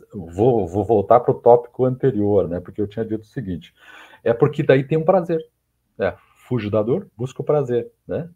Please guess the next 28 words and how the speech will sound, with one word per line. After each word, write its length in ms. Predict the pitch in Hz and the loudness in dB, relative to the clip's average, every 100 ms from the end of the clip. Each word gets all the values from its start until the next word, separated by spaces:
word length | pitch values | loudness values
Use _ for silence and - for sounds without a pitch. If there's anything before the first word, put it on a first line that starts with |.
| - | -20
Tô 80 | - | -18
fugindo 240 | 76 107 | -12 -4
da 100 | 113 | -2
dor, 140 | 120 | -2
busco 220 | 131 - 143 | -6 -8 -2
o 20 | |
prazer. 340 | 156 123 87 | 0 0 -2
Se 160 | - 170 | -4 -2
essa 240 | 175 147 | 0 0
recompensa 640 | 113 107 110 104 98 95 92 | -6 -6 -10 -6 -6 -6 -6
vem, 320 | 107 160 87 | -4 -4 -4
eu 100 | 113 | -6
estou 300 | - 127 123 | -6 -8 -6
me 120 | 120 | -10
dando 360 | 98 135 190 147 | -4 -4 -2 -4
um 60 | |
prazer. 480 | 117 113 92 90 - _ - _ - | -4 -4 -4 -8 -12 _ -20 _ -8
Tô 80 | 196 | -4
me 80 | |
dando 200 | 214 247 | 0 0
uma 160 | 240 226 | 0 -2
resposta 640 | 202 160 - 175 190 - 110 | -4 -8 -2 0 2 0 -4
por 180 | 110 | -2
aquele 260 | 110 127 117 | -4 -4 -10
dia, 360 | 101 123 113 - _ _ _ _ | -8 -4 -4 -6 _ _ _ _
é, 120 | 90 | -12
f-, 360 | 85 - - - | -12 -14 -20 -12
é, 340 | 101 98 85 | -4 -2 -4